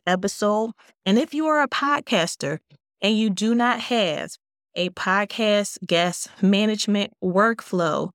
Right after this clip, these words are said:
then you definitely want to consider checking out my offer, the Done For You Podcast Guest Management Workflow, where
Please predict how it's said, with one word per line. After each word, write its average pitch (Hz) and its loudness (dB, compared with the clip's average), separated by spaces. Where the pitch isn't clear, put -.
then 202 2
you 208 0
definitely 226 0
want 208 0
to 214 -6
consider 185 0
checking 220 -2
out 180 -2
my 180 0
offer, 185 0
the 160 -2
Done 175 2
For - -4
You 202 -2
Podcast 190 -2
Guest 185 -2
Management 185 0
Workflow, 165 0
where 185 2